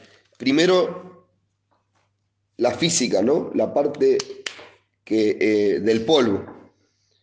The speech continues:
Pero después viene la parte más importante, el soplo en su nariz. ¿Mm? El aliento de vida que da el Espíritu Santo. Entonces vemos acá el Espíritu Santo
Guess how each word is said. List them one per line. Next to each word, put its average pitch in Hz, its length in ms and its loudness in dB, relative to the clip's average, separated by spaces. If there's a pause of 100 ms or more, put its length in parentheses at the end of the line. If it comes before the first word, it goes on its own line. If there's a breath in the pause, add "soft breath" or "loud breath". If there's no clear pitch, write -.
(260)
Pero 190 300 4
después 151 300 2
viene 170 180 4
la 151 140 2
parte 156 260 2
más 156 220 2
importante, 143 640 0 (100)
el 120 160 2
soplo 170 420 2
en 143 80 2
su 135 180 -2
nariz. 135 480 2 (760)
¿Mm? 113 120 -12 (960)
El 120 140 2
aliento 165 440 2
de 135 140 2
vida 160 300 2
que 131 140 2
da 151 100 4
el 156 100 4
Espíritu 147 480 -2
Santo. 101 580 -4 (220)
Entonces 139 300 -2
vemos 156 180 2
acá 160 120 2
el 160 60 4
Espíritu 160 380 -2
Santo 170 500 -2